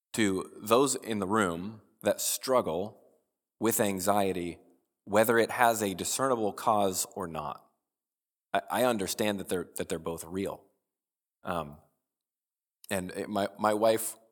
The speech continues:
would share with you, I wish she were in the room. I think she can hear me even if she's out there, but my, she would share with you that in the,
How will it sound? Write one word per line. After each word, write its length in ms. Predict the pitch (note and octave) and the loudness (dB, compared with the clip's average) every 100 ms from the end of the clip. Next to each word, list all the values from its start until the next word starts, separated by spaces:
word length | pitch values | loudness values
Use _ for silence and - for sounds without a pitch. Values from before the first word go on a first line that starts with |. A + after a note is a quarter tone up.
| _ | _
would 200 | G#2+ G#2 | -4 -2
share 260 | - - C3 | 0 2 2
with 200 | F#2+ - | 0 -6
you, 120 | D#2 - | -14 -12
I 20 | - | -10
wish 160 | F#2 | -8
she 120 | - | -6
were 100 | G2 | -4
in 160 | F#2+ G2+ | -4 -4
the 100 | F#2+ | -4
room. 280 | F#2+ F#2+ F#2 _ _ | -4 -6 -8 _ _
I 100 | E2+ | -12
think 180 | F2 F2 | -10 -10
she 140 | F2+ | -10
can 100 | F2 | -10
hear 180 | E2+ F#2+ | -8 -6
me 120 | F2 | -6
even 120 | F2+ | -6
if 100 | E2+ | -8
she's 160 | - F2+ | -10 -6
out 180 | F#2 F2+ | -4 0
there, 160 | G#2+ | 0
but 220 | F#2+ F2+ - - - | 0 -4 -8 -20 -10
my, 160 | B2 | -8
she 200 | G2+ - | -4 2
would 160 | D3 C#3 | 2 2
share 240 | - D3 | 4 6
with 160 | F#3 - | 6 2
you 100 | F#2 | -2
that 180 | F#2+ F#2+ | 0 2
in 160 | A2+ | 2
the, 140 | A#2+ | 0